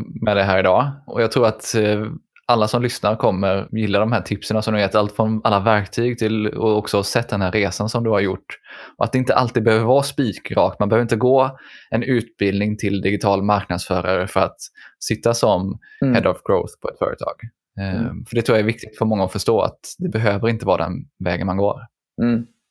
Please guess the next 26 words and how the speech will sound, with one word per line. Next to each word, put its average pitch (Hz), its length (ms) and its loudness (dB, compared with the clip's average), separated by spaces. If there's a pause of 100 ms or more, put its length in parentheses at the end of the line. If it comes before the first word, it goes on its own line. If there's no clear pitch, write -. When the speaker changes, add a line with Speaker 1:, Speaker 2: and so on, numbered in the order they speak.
(520)
Speaker 2:
Ja, 123 80 2
men 123 180 2
precis. 117 440 0 (580)
Helt 120 200 2
rätt. 113 160 0 (840)
Speaker 1:
Men 135 160 2
om 147 140 2
man 143 120 2
skulle 139 380 0
vilja 131 600 2
följa 123 380 2
dig 127 320 4
och 127 120 -2
följa 107 460 2
Mina 107 260 0
Technologies 107 600 -2
om 107 60 -2
vad 101 120 -2
som 107 100 -6
händer, 104 400 0
vad 110 320 2
gör 104 160 2
man 95 100 2
det 95 100 -2
bäst - 240 -4
då? - 180 -8